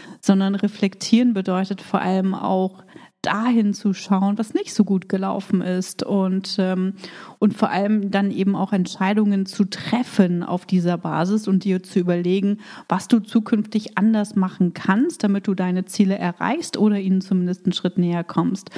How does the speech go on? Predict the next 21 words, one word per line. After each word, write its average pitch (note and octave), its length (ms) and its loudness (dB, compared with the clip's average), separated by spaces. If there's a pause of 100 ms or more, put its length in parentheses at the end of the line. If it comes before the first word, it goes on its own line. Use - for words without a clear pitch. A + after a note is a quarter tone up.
(300)
Und F3 180 2
das E3+ 200 -6
kann G3 200 2
eben, F3+ 340 0
ne, B3 220 0
auch - 140 -8
bedeuten, F3+ 600 -2
dass F3 200 -6
du E3 160 -2
dein E3 240 -2
Verhalten A#3 640 0
zum A3 200 0
Beispiel, G3 720 -2
ähm, F#3+ 340 0
änderst. F#3+ 680 0
Das E3+ 200 -4
kann, E3+ 460 0 (460)
ähm, F#3 260 0
aber F3 300 -4
auch - 140 -6
bedeuten, F3 840 0